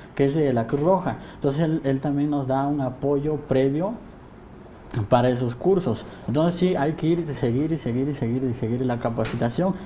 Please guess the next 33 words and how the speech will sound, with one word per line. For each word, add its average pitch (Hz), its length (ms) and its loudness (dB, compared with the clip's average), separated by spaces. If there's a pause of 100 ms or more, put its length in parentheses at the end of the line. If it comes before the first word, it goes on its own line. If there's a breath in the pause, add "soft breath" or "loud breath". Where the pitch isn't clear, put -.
(140)
es 147 140 2
muy 160 120 4
necesaria, 147 560 2 (280 loud breath)
tanto 135 260 4
en 135 100 2
atención 123 480 0
prehospitalaria 139 840 0
como 113 200 -2
en 107 120 0
rescate. 165 580 0 (240 loud breath)
Hay 139 140 4
varios 151 260 0
compañeros 127 500 0
que 143 80 -4
acabaron 113 540 0
de 120 80 0
ir 131 120 0
a, 107 500 0
al 101 120 0
grupo 123 320 0
de 117 80 0
los 101 200 -4
topos, 208 500 0 (320 loud breath)
que 98 400 0 (140)
tiene 135 220 2
como 107 220 -2
dos, 127 220 0
tres 139 200 -2
meses 143 300 -2
que 104 220 -4
fue 120 160 -2
el 127 120 -2
curso, 165 400 0